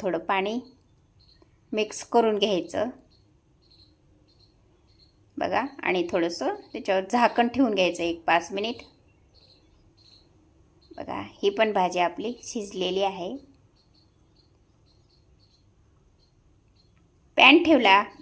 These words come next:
तेल ओतलं, जिरे, अ, आपलं वाटण टाकलं, कारण मेथीची भाजी असल्यामुळे मी जिरे टाकले नाहीत,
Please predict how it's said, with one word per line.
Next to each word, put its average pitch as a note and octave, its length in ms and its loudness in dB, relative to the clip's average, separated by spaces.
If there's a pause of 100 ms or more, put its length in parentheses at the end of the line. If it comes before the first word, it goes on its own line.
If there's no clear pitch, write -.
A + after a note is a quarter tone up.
(180)
तेल A#3+ 200 6
ओतलं, G3 480 2 (440)
जिरे, G#3+ 300 0 (260)
अ, G#3+ 60 2 (360)
आपलं F#3 360 4
वाटण G#3 340 8
टाकलं, F#3 480 4 (3500)
कारण G#3+ 240 4
मेथीची A#3 420 0
भाजी G#3+ 300 -2
असल्यामुळे G3 500 0
मी G3+ 140 -6
जिरे G#3+ 240 2
टाकले G#3 400 2
नाहीत, F#3 320 -6